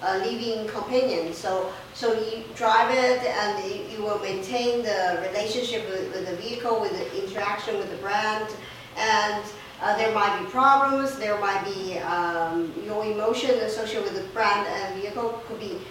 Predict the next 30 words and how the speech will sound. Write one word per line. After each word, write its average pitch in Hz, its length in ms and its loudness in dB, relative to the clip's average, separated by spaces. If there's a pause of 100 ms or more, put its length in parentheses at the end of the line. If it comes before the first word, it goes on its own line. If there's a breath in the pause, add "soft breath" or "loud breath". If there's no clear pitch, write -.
(160 loud breath)
up 233 240 6
and 208 160 0
down 226 340 0
sometimes, 262 480 2 (360 loud breath)
and 220 180 2
there 214 160 4
will 214 180 2
be, 208 160 -4
like, 190 240 0
maintaining 285 560 0
stage, 254 540 2 (260 loud breath)
resolve 233 460 2
the 240 160 0
problems, 247 760 6 (260 loud breath)
and 247 240 2
renew. 214 500 0
So 240 220 -2
renew 320 580 4
is, 233 600 -2
uh, 190 560 2 (300 loud breath)
uh, 190 260 2
nowadays 220 480 4
we 190 80 -6
focus 208 400 -4
a 190 100 -2
lot 190 260 0
on 190 180 0
the 180 80 -2
loyalty. 196 520 -2
So 226 180 -2